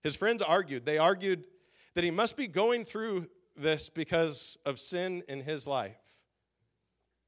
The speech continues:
They were seeking to defend God from Job's accusations. 'Cause hard times make people uncomfortable, and people say stupid things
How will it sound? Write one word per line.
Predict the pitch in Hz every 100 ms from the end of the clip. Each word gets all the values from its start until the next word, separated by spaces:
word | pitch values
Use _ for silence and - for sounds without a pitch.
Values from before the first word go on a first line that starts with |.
| _ _ _ _ _ _
They | 160
were | 170
seeking | 151 202 220 247
to | 196
defend | 170 - 202 175
God | 170 156 131 123
from | 135 127
Job's | 143 143 131
accusations. | 139 - 127 127 131 - 98 104 - - - _ _ _ _ _ _ _ _
'Cause | - 147
hard | 240 311
times | - 240 220 147
make | 147 190 -
people | 185 180 185 156
uncomfortable, | 147 - 151 - 139 139
and | 131
people | - 214 233
say | - 160
stupid | 147 - - - 160 165 123
things | 139 110 95 _ -